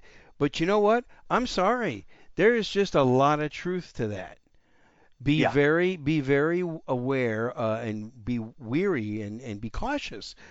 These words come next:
Speaker 1: of the person that has invested most of their time in that one gun, because they're gonna get pretty darn good.
Speaker 2: Yeah.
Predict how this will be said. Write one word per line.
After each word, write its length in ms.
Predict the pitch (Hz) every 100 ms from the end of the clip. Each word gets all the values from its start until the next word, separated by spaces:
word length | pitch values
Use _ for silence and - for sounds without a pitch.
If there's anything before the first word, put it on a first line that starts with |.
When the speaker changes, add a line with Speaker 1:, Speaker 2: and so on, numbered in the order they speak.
| - -
Speaker 1:
of 180 | 123 117
the 100 | 110
person 560 | 131 123 - 113 104 - _ _ -
that 280 | 120 120 113
has 260 | 120 113
invested 560 | 117 110 135 165 - 113
most 380 | 113 147 170 160
of 100 | 139
their 140 | 131
time 540 | - 147 156 131 117 113 - - -
in 180 | 123 117
that 200 | 135 139
one 300 | 117 139 117
gun, 320 | 135 185 135
because 560 | 110 - 127 113 110 - - - -
they're 220 | 104 160 196
gonna 200 | 175 139
get 180 | 139 -
pretty 260 | 120 120
darn 280 | 117 120 127
good. 360 | 147 226 - - _ _ _ _ _ _ _ _ _ _ _ _ _
Speaker 2:
Yeah. 180 | 113 87